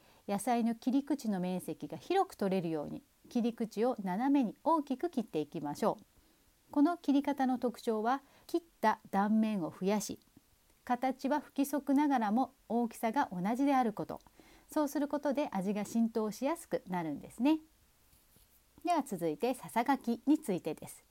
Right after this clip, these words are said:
この切り方の名前の由来は、笹の葉のような形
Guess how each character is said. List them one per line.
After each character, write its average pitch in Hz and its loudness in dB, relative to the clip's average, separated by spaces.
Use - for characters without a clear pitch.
こ 320 2
の 330 2
切 - -2
り 262 0
方 262 0
の 247 2
名 202 0
前 214 0
の 208 -2
由 202 0
来 190 -2
は、 254 0
笹 220 2
の 311 2
葉 - 0
の 269 6
よ 160 0
う 160 -6
な 220 -4
形 - -10